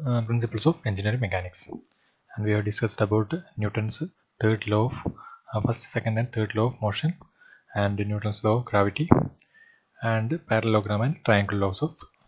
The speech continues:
uh, forces. So today we are going to discuss about some more principles in engineering mechanics. The first one is principle of transmissibility of forces.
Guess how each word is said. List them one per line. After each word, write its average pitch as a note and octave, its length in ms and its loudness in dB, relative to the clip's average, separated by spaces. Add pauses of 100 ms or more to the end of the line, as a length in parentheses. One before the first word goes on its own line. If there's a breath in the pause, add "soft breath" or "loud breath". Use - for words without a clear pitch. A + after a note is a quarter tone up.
uh, G#2 240 0
forces. - 480 -6 (1300 loud breath)
So D3 300 4 (340)
today C3+ 280 6 (2250 loud breath)
we B2+ 80 2
are B2+ 60 4
going B2 180 6
to A#2 80 2
discuss - 280 4
about A#2 320 6
some C3 220 2
more C#3 460 2
principles G2+ 640 -6 (840 soft breath)
in D3 160 -2
engineering G#2+ 360 -2
mechanics. F#2 480 -6
The - 840 4
first - 160 0
one A#2+ 160 -2
is B2 220 -14 (360)
principle - 440 0
of - 80 -16 (520)
transmissibility B2 840 -2
of D#3 80 -8 (280)
forces. - 540 4